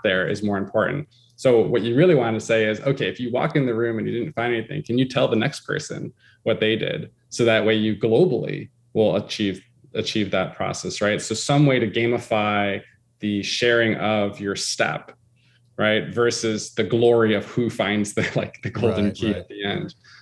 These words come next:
Speaker 1: Um, and again, I don't know, I don't know how you do it. I mean, that's, that gets back to that, like, kind of how you shift the culture towards recognizing that it's not really what you find, it's, it's the questions that you ask that you wanna reward. But I do like, you know,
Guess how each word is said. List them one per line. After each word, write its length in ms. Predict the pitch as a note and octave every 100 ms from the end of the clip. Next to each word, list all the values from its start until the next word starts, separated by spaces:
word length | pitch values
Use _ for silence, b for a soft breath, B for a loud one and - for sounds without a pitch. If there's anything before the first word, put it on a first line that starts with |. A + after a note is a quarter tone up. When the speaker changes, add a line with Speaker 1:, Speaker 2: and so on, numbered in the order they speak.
| B B
Speaker 1:
Um, 560 | G#2 G2+ F#2+ G2 G#2 - - _ _ _
and 120 | -
again, 160 | A#2+ A2+
I 80 | A#2+
don't 100 | D3+
know, 100 | B2+
I 40 | D3+
don't 80 | E3+
know 40 |
how 80 | D#3+
you 80 | C3+
do 100 | B2+
it. 20 |
I 20 |
mean, 140 | C3
that's, 220 | C#3 D#3+ -
that 180 | D#3
gets 120 | D#3 D3+
back 280 | B2 A#2+
to 80 | -
that, 260 | A#2 A2 -
like, 120 | A2 G#2
kind 140 | A2+
of 100 | G2
how 120 | -
you 120 | A2+
shift 380 | G#2 - G#2+ -
the 80 | G#2
culture 460 | - G#2+ G#2+ G2+ F#2+
towards 340 | - G#2 G2+
recognizing 560 | G#2 G#2 G#2 G2+ G2+ G2+
that 140 | G2
it's 200 | F#2+ -
not 200 | G#2 F#2+ E2 G2
really 300 | G#2+ G#2+ G2+
what 220 | G2 -
you 100 | G2
find, 460 | - F#2+ F#2+ G2
it's, 240 | G2 - -
it's 180 | - -
the 100 | -
questions 480 | - G2+ - G2+
that 140 | F#2+ F2+
you 120 | G2
ask 340 | F#2+ G2 - -
that 100 | -
you 80 |
wanna 140 | A2+ A#2
reward. 400 | A#2 A#2+ B2 - B B B
But 140 | - A2
I 60 |
do 160 | A2 C3+
like, 260 | A#2+ A2 - _
you 80 | A#2
know, 200 | G#2 G2+